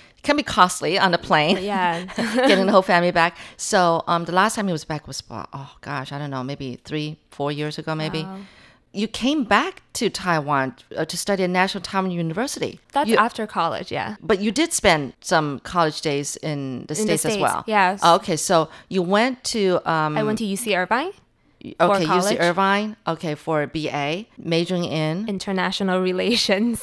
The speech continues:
Speaker 1: Ah,
Speaker 2: Yeah.
Speaker 1: okay. So that was your choice?
Speaker 2: That was my choice.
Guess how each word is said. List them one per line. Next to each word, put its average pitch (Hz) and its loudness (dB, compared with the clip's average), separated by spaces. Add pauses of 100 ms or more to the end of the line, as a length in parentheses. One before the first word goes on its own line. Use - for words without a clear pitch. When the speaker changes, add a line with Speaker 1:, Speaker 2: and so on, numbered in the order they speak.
(120)
Speaker 1:
Ah, 226 -2
Speaker 2:
Yeah. 196 2
Speaker 1:
okay. 165 -4
So 170 0
that 190 8
was 185 0
your 175 2
choice? - -2
Speaker 2:
That 208 0
was 190 -2
my 185 -4
choice. - -10